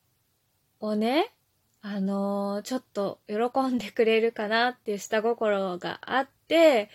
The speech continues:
あの、マイ-、それが、まあ、マイナーだろうっていうカップリングで、その、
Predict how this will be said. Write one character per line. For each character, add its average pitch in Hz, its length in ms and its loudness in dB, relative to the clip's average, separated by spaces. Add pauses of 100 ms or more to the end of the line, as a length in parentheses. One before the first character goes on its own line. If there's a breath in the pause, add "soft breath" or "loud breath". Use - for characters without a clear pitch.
(1200 loud breath)
あ 196 220 -6
の、 220 220 -12
マ 247 180 2
イ-、 262 180 -2
そ - 140 -10
れ 285 80 2
が、 302 260 0
ま 247 140 -2
あ、 233 40 0
マ 226 180 2
イ 254 80 0
ナ 269 220 4
ー - 20 -6
だ 247 160 4
ろ 262 140 6
う - 20 4
っ - 20 -16
て - 140 -8
い - 20 -6
う 185 40 -10
カ - 120 -12
ッ 185 40 -10
プ - 180 -8
リ 190 100 -2
ン 190 60 -2
グ 185 120 -4
で、 190 240 -6
そ 208 240 -14
の、 196 460 -10